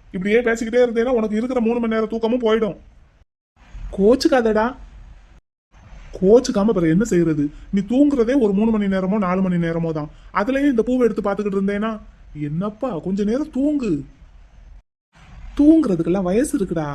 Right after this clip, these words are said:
அப்புறம் தூங்கிக்கலாம். நீ இப்படியே ஓடிக்கிட்டே இருந்தேன்னு வையேன், ரொம்ப கஷ்டம். சரி, அந்த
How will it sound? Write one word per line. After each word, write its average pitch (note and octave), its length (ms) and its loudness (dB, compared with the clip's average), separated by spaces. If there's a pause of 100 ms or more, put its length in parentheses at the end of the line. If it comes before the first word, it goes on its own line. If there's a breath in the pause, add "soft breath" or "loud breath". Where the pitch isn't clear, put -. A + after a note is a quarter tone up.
(340)
அப்புறம் F#3 300 -2
தூங்கிக்கலாம். G3 500 -2 (920)
நீ D3 160 2
இப்படியே D#3 320 6 (120)
ஓடிக்கிட்டே E3+ 360 0
இருந்தேன்னு D#3 380 -2
வையேன், C#3+ 360 -2 (760)
ரொம்ப F3+ 200 0
கஷ்டம். C#3+ 320 -8 (1080)
சரி, E3+ 240 4 (640)
அந்த E3+ 120 0